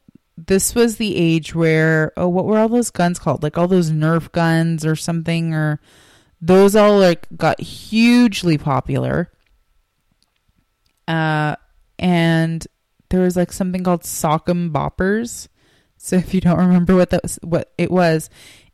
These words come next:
it looks like a huge, like, a huge plastic ball that you would actually, like, put on your hand like a punching glove, and then you could hit people.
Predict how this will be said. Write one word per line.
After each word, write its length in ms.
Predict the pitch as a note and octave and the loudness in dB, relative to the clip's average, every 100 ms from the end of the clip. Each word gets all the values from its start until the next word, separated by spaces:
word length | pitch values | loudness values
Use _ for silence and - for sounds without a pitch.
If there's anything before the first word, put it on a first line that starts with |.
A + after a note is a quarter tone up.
| _ | _
it 160 | G3 - | -4 0
looks 260 | G#3+ - | -4 -2
like 160 | B3+ A#3 | -2 0
a 80 | G#3 | -2
huge, 800 | F3+ G#3 G3+ G#3 G#3 - - _ | -2 0 2 2 0 -6 -14 _
like, 160 | F#3+ | -2
a 60 | F#3+ | -2
huge 320 | F3+ A3 - | 0 -2 -4
plastic 480 | - F#3+ - F3+ _ | -2 -2 0 -10 _
ball 500 | E3 D#3 C3+ C#3+ - _ _ _ _ - | 2 2 2 0 -6 _ _ _ _ -4
that 280 | F3+ F3 | -2 -2
you 100 | F#3+ | 0
would 100 | F#3 | 2
actually, 320 | F3+ F3+ - F#3 | 2 0 -4 -4
like, 260 | F3+ _ | -4 _
put 160 | - - | -4 -2
on 240 | - F3+ F#3 | 0 0 0
your 140 | F#3 | 0
hand 480 | E3+ F3+ F3 E3+ E3 | 2 2 2 0 0
like 180 | E3 - | -2 -2
a 60 | |
punching 540 | D#3+ _ - E3+ - G3 | -10 _ -6 -4 -4 -2
glove, 420 | G#3 G#3+ A#3 - _ _ _ _ _ | 2 2 0 -6 _ _ _ _ _
and 220 | G3 G3 | -2 0
then 160 | G3+ G3+ | 0 0
you 100 | G3 | 0
could 140 | - | -2
hit 220 | F#3+ C#4+ | -2 -6
people. 440 | - C3+ - - | -6 -8 -6 -8